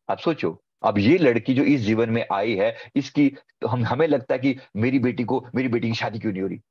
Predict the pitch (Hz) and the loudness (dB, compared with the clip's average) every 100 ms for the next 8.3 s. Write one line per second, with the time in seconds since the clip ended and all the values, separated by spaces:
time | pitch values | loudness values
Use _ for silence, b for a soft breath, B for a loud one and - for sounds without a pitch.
0 | - 80 80 - - - - 90 90 110 | -12 -8 -8 -6 -6 -4 0 2 4 2
1 | 98 95 92 90 95 117 B - 120 135 | 2 4 4 2 2 2 B 0 2 0
2 | - 117 113 - 117 120 123 127 113 131 | 0 0 0 0 -2 0 0 -2 0 -4
3 | 123 127 120 123 - 135 151 147 135 135 | 0 0 0 -2 -4 -6 -4 -4 -4 -6
4 | 120 _ _ _ _ _ _ - 113 117 | -8 _ _ _ _ _ _ -2 0 2
5 | 95 107 127 120 110 107 123 117 B 95 | 2 0 0 0 -4 -2 -2 -4 B -4
6 | 110 113 110 110 104 113 117 _ - 117 | -2 0 -2 -2 -2 -2 -4 _ 2 2
7 | 120 123 113 117 110 101 107 98 101 110 | 4 2 0 2 0 2 2 2 2 0
8 | 104 113 | 0 -2